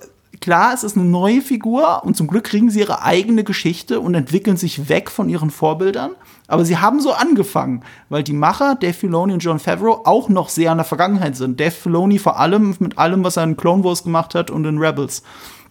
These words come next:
Aber das ist schon mal ein Weg. Wir sind so, so langsam kommen wir dahin. Und all die neuen, jungen Filmemacher, die haben halt auch die Spiele gespielt. Die haben die Comics gelesen. Die haben andere Sachen gemacht, als nur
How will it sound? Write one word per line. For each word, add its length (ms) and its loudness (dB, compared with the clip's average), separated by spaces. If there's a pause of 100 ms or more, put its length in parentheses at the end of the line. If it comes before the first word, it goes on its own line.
(840)
Aber 340 4
das 180 -6
ist 140 -4
schon 120 2
mal 120 4
ein 140 2
Weg. 380 0
Wir 100 -6
sind 220 -2
so, 380 2 (160)
so 120 0
langsam 420 4
kommen 200 2
wir 100 2
dahin. 360 -2 (180)
Und 240 -6
all 160 2
die 140 2
neuen, 360 2
jungen 360 2
Filmemacher, 760 0 (140)
die 100 -8
haben 320 -4
halt 120 0
auch 120 -6
die 100 -6
Spiele 360 -2
gespielt. 500 -6 (280)
Die 120 -8
haben 140 0
die 80 -4
Comics 460 -4
gelesen. 440 -2 (240)
Die 100 -2
haben 140 4
andere 320 4
Sachen 320 0
gemacht, 340 0
als 200 -4
nur 760 4